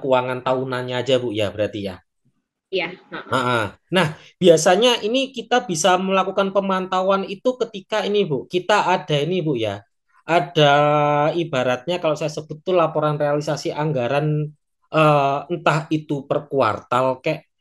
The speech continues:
Speaker 1: atau mungkin itu apa namanya ya,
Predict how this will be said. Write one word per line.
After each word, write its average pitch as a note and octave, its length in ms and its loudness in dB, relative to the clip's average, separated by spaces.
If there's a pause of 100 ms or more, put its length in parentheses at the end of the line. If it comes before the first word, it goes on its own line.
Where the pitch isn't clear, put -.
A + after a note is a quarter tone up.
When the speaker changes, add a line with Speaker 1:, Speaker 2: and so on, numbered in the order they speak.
(280)
Speaker 1:
atau C#3 560 -2
mungkin C3+ 640 -4
itu C3 560 -6
apa A#2 240 -2
namanya B2 420 -6
ya, A2 220 -2